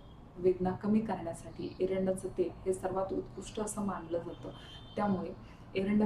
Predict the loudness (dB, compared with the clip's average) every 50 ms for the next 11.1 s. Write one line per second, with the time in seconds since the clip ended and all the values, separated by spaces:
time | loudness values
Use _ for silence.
0 | 6 6 6 8 8 6 4 4 2 2 2 2 0 -4 -8 -4 -2 -2 -2 -2
1 | 2 4 4 4 4 4 2 0 0 0 2 4 4 4 4 4 2 2 0 0
2 | -2 -4 -4 -2 -2 -2 -2 -4 -4 -8 -8 -2 0 0 2 2 0 -4 -8 -12
3 | -14 -14 -12 -4 0 0 0 2 2 0 0 0 -2 -4 -6 -8 -4 -2 0 0
4 | 0 0 -4 -2 -2 0 4 4 4 4 4 2 2 0 0 0 0 0 0 -2
5 | -2 -4 -6 -4 -4 -4 -4 -4 -6 -8 -8 -4 0 2 2 2 2 0 -2 -4
6 | -2 -4 -4 -2 0 0 2 2 2 0 -4 -8 -10 -12 -10 -8 -8 -8 -8 -10
7 | -6 -2 0 2 2 2 0 -2 -2 -4 -4 -4 -6 -6 -6 -8 -14 -14 -14 -10
8 | -4 0 2 2 2 0 0 0 0 0 2 0 0 -4 -6 -8 -12 -14 -14 -14
9 | -14 -14 -6 -2 0 0 0 2 2 2 2 2 0 0 0 2 2 2 2 0
10 | -2 -4 -6 -8 -10 -6 0 2 2 2 4 4 4 4 4 4 2 4 6 6
11 | 6